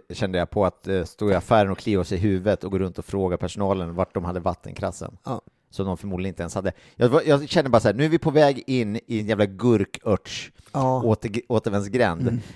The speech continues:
Speaker 1: Där de bara, "Gurkört, aldrig hört talas om." Och sen behöver vi stå och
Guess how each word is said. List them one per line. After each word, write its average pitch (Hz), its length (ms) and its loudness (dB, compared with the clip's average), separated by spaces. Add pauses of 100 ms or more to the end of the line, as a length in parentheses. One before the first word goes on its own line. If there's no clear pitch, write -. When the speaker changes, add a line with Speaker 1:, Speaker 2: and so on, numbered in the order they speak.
Speaker 1:
Där 120 100 4
de 117 180 8
bara, 98 140 4
"Gurkört, 131 720 2 (140)
aldrig 131 280 2
hört 127 140 2
talas 127 320 2
om." 90 220 2
Och - 160 -8
sen 120 220 -4
behöver 131 240 4
vi 127 80 0
stå 131 200 0
och 101 40 -2